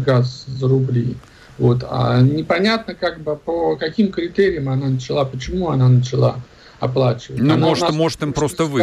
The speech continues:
Speaker 2: выгодно оплачивать.
Speaker 1: Вот, да, то есть вот, м, комментариев российской стороны, мне бы вот очень любопытно было услышать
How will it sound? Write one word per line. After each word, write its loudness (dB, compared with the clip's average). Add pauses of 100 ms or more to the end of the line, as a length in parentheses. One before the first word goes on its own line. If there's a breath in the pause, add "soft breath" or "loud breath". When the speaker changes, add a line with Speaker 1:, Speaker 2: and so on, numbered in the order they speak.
Speaker 2:
выгодно 0
оплачивать. -8 (360)
Speaker 1:
Вот, -6 (100)
да, 0
то -10
есть -10
вот, -8
м, -12 (320 loud breath)
комментариев 0 (100)
российской -4
стороны, -4
мне -4
бы -14
вот -2
очень -6
любопытно -2
было -4
услышать 0